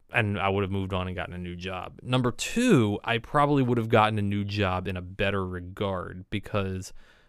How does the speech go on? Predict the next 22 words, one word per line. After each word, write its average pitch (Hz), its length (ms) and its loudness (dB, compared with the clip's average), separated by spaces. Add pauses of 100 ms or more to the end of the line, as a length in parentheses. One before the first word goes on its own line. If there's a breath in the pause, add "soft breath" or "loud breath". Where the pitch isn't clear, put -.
(120 soft breath)
I 98 280 2
ended 123 480 4
up 104 240 4 (180)
essentially 113 600 2
taking 107 340 0
myself 98 420 0
off 101 260 -2
the 98 120 0
schedule 101 520 0
for 104 240 0
about 98 300 0 (160)
two 110 240 0
months 101 320 -2
or 113 80 -2
so 110 260 2
before 98 460 -2
I 95 120 -2
went 95 320 -4
to - 100 -6
my 113 160 2
next 120 260 -4
job. 123 480 2